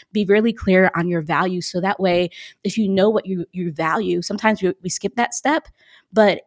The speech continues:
you can actually begin to, like, create a life that's really in line. You know, it informs h-, what kind of job you take. It informs, you know, how you parent. So get an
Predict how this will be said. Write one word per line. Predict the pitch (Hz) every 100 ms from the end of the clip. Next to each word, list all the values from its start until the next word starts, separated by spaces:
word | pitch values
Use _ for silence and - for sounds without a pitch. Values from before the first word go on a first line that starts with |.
| _ _ _ _
you | 190 180 240
can | - 226 -
actually | 190 - 208
begin | 185 175 180 185
to, | 180 185
like, | 170 -
create | - 180 180
a | 170
life | 160 160 180
that's | 170 147 -
really | 170 165
in | 160 160
line. | 160 165 143 156
You | 180
know, | 165 160 160 - -
it | - 185
informs | - 180 - 190 202 180
h-, | - - - -
what | 175
kind | - 180 202
of | 180
job | 147 160 -
you | 165
take. | - - - -
It | 190
informs, | 185 180 180 196 196 180
you | 180
know, | 165 156
how | 170 170
you | 190 180 170
parent. | - 196 185 - - - -
So | - 208
get | 190 220
an | 220